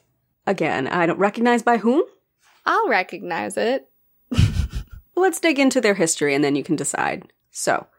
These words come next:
Speaker 1: according to the Whaley House website, on May sixth,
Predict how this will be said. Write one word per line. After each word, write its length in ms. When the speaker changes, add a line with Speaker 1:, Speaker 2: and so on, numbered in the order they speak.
Speaker 1:
according 380
to 120
the 100
Whaley 340
House 340
website, 640
on 240
May 200
sixth, 520